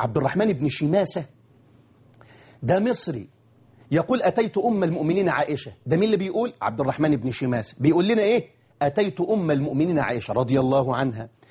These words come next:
دخلت عليها فقالت: 'ممن أنت؟ من أي البلاد؟' قلت: 'من مصر.' قالت: 'كيف وجدتم ابن حديج في غزاتكم؟ هذه الأمير، أخبار الأمير اللي كان عليكم إيه؟ إزاي أخباره؟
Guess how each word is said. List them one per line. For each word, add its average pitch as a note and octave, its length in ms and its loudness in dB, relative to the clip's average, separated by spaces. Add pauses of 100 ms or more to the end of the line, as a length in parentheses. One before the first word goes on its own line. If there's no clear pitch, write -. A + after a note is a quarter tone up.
(160)
دخلت G#3 380 0
عليها F3 400 2
فقالت: E3 680 0
'ممن A3 420 2
أنت؟ F3 380 -2
من G#3 120 0
أي B3+ 220 2
البلاد؟' E3+ 480 2 (280)
قلت: C3+ 260 0
'من A3+ 360 4
مصر.' - 440 -4 (440)
قالت: G3+ 360 2
'كيف A#3 460 0
وجدتم F3 800 2
ابن D#3 320 -2
حديج D#3 920 0
في - 300 -2
غزاتكم؟ C#3 600 0
هذه D3 160 2
الأمير، A#3 500 2 (260)
أخبار C4+ 260 0
الأمير C4 320 -2
اللي A#3+ 160 -2
كان B3 200 0
عليكم G#3 440 0
إيه؟ G3+ 240 2
إزاي A3 300 2
أخباره؟ F3 540 0